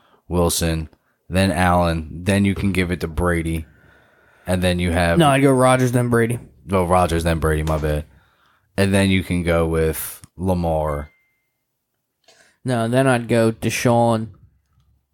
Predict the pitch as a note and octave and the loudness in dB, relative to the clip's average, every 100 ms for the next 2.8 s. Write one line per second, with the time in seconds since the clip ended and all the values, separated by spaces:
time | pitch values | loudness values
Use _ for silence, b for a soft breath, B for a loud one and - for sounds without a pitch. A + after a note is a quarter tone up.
0 | - - - _ _ _ _ _ _ _ | -18 -18 -20 _ _ _ _ _ _ _
1 | _ _ _ _ _ _ A2+ B2 A#2+ A2+ | _ _ _ _ _ _ -2 0 2 2
2 | A2 G#2+ G#2+ G#2 F#2+ F#2+ - | 2 0 0 0 2 0 -4